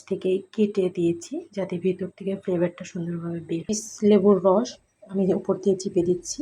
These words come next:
এক চামচ পরিমাণ আর কি, যাতে পোলাওটা ঝরঝরে হয় এবং, আহ, এর, উম, কালারটা অনেক সুন্দর হয়, সাদা হয় আর কি। এ পর্যায়ে আমি একটু এক চামচ চিনি যোগ করে দিচ্ছি।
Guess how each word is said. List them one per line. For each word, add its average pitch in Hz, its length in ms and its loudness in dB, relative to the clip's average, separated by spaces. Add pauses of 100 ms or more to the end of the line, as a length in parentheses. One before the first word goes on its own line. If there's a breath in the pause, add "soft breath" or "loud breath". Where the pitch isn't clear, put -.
(120)
এক - 140 -10
চামচ 185 300 2
পরিমাণ 165 300 -6
আর 160 160 -6
কি, 277 100 -2 (560 loud breath)
যাতে 190 360 2
পোলাওটা 180 420 4
ঝরঝরে 180 500 2
হয় 220 280 0 (140)
এবং, 170 300 0 (540 loud breath)
আহ, 165 220 -8
এর, 185 160 4 (580)
উম, 180 420 4
কালারটা 175 460 0 (320)
অনেক 165 220 -8 (340)
সুন্দর 190 400 4
হয়, 147 140 -2
সাদা 160 320 0
হয় 147 200 -2
আর 139 120 -4
কি। - 180 -10 (1120 loud breath)
এ 214 60 -10
পর্যায়ে 233 360 4
আমি 220 180 8 (200)
একটু - 380 -4
এক 214 220 4
চামচ 208 340 2
চিনি 220 280 8 (140)
যোগ 202 200 4
করে 175 220 2
দিচ্ছি। 180 460 -2